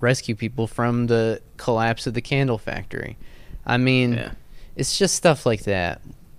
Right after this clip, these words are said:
Speaker 1: that you just, I don't know, man. You just can't help but think, like, this, again, this was preventable. This did not have to happen. Granted,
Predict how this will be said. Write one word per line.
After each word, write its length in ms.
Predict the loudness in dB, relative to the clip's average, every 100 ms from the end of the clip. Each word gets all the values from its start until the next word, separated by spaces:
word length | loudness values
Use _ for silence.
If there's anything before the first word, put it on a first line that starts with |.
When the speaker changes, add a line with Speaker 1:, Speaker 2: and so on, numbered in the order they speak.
| -8
Speaker 1:
that 600 | 0 2 2 0 -6 -18 -20 -20 -20 -20 -12
you 80 | -6
just, 300 | 0 0 0 -12 -20 -20 -12 -2
I 100 | 2
don't 100 | 4
know, 140 | 4
man. 260 | 2 0 -2
You 80 | 0
just 180 | -2
can't 220 | 2 2 4
help 240 | 2 0
but 100 | -6
think, 360 | -2 -2 -2 -6
like, 120 | -6
this, 320 | -6 -8 -8 -8
again, 380 | 0 0 0
this 180 | -4 -4
was 180 | -4 -6 -10
preventable. 720 | -8 -4 -2 -2 -4 -6 -6 -8
This 140 | -10 -4
did 180 | -4
not 220 | -2 -4 -2
have 200 | -4 -4
to 80 | -8
happen. 580 | -4 -4 -4 -4 -6 -6 -10 -10 -10 -10 -2
Granted, 440 | 0 2 0